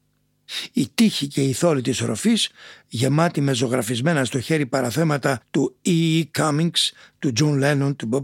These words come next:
Dylan, ακόμα και του Ιησού. Και με ακατανόητες ατάκες όπως «Γιατί να μαντεύεις, δες τα γεγονότα, ο θάνατος σκοτώνει».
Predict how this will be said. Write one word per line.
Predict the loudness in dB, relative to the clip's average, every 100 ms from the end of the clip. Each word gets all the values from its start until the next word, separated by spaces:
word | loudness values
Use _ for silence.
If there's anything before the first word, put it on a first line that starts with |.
| -2
Dylan, | 0 0 -2 -6 -12
ακόμα | -10 -2 0 0
και | -4
του | -4 -2
Ιησού. | 0 0 0 0 -2 -6 _ _ _ _ _
Και | -4 -2
με | -2
ακατανόητες | -2 -6 -6 -4 0 2 0 -4 -6
ατάκες | -2 -2 -2 -4
όπως | -4 -4 -6 -8 -16 -20 -20 _
«Γιατί | -4 -2 -2 0 2
να | 4
μαντεύεις, | 2 2 2 0 0 0 -2 -6 -12 -20 _
δες | -8 0 0 0 -2
τα | -2
γεγονότα, | 0 0 0 0 2 0 -4 -12 -14 -20 _
ο | -6 -4
θάνατος | -4 -2 0 0 0 -2 -2 -6 _ -8
σκοτώνει». | -6 -4 -4 -6 -2 -4 -4 -8